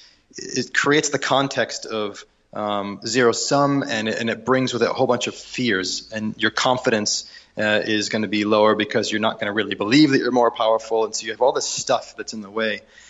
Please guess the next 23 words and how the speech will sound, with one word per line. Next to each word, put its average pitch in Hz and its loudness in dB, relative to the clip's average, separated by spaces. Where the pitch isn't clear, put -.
And 110 -4
so 127 4
for 127 0
me, 139 4
the 120 4
biggest 143 2
shift 120 0
has 107 -4
been 120 -2
my 107 0
shift 127 0
in 117 -4
orientation 110 0
from 104 -16
trying 117 0
to - -14
have 104 0
power 110 4
over 113 -2
people 104 -6
to 110 0
empowering 113 2
people, 98 -10